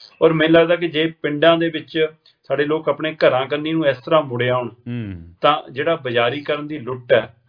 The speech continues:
Speaker 1: ਤਾਂ ਉਹ ਬੰਦ ਹੋ ਜੂਗੀ। ਹਾਂ, ਬੇਸ਼ੱਕ, ਅਹ, ਬੇਸ਼ੱਕ ਇਹਦਾ ਇੱਕ ਸਿੱਕੇ ਦੇ ਦੋ ਪਹਿਲੂ ਹੁੰਦੇ ਨੇ ਹਮੇਸ਼ਾ। ਦੂਸਰਾ ਪਹਿਲੂ ਜਿਹੜੇ ਅੱਜ ਕੱਲ੍ਹ ਮੈਰਿਜ ਪੈਲਸਾਂ 'ਚ ਜਾਂ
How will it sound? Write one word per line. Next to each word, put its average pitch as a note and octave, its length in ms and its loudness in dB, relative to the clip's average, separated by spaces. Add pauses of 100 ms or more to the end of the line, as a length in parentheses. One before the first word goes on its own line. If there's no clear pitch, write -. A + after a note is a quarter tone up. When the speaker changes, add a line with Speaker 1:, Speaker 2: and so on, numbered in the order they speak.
(220)
Speaker 1:
ਤਾਂ F3 100 2
ਉਹ E3+ 60 4
ਬੰਦ B2+ 220 0
ਹੋ G#2 100 -12
ਜੂਗੀ। G2+ 320 -18
ਹਾਂ, D#3 180 0
ਬੇਸ਼ੱਕ, A#3+ 440 0
ਅਹ, - 640 -10
ਬੇਸ਼ੱਕ E3 440 -4
ਇਹਦਾ F#3+ 160 0
ਇੱਕ E3 480 -2
ਸਿੱਕੇ - 400 -4
ਦੇ D#3 140 0
ਦੋ C3 180 0
ਪਹਿਲੂ D3+ 300 0
ਹੁੰਦੇ C3+ 220 -4
ਨੇ C#3+ 80 -4
ਹਮੇਸ਼ਾ। C3+ 380 -4 (360)
ਦੂਸਰਾ D#3 340 2
ਪਹਿਲੂ F3 520 2
ਜਿਹੜੇ D#3+ 420 -2 (100)
ਅੱਜ B2 120 -4
ਕੱਲ੍ਹ D3+ 220 2
ਮੈਰਿਜ C3+ 360 -4
ਪੈਲਸਾਂ C3+ 440 0
'ਚ C#3 120 -18
ਜਾਂ C3+ 520 -4